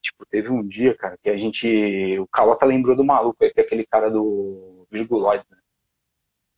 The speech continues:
É... a gente tava saindo fora, aí, não sei qual foi o ensaio, o... Um cara parou a gente e falou, "Cara,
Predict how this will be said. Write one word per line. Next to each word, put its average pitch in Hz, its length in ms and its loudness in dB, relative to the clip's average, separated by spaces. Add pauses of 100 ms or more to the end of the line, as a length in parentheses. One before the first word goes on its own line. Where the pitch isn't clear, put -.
(280)
É... 95 800 0 (1400)
a 95 80 -10
gente 110 180 -6
tava 117 200 0
saindo 135 260 0
fora, - 440 0 (460)
aí, 123 1700 6 (1600)
não 120 320 -8
sei 139 120 -2
qual 139 140 -2
foi 143 160 2
o 135 40 6
ensaio, 143 520 2 (680)
o... 120 840 0
Um 117 100 -18
cara 135 200 -2
parou 135 240 4
a 113 60 4
gente 123 140 -4
e - 40 -10
falou, - 180 4
"Cara, - 180 0